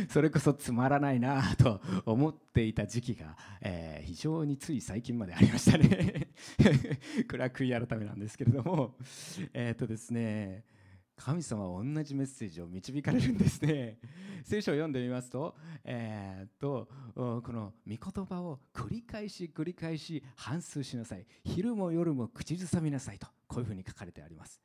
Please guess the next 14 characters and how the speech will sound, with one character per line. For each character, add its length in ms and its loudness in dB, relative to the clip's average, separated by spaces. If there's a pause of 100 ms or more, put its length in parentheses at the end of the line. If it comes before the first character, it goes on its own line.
(300)
え 80 -6
ー、 20 -2
私 220 -2
た 80 0
ち 100 -4
は 60 -4
で 60 -6
す 100 -10
ね、 160 -8
同 160 -4 (220)
じ 140 -4
こ 140 -4
と 160 -2
を 240 -2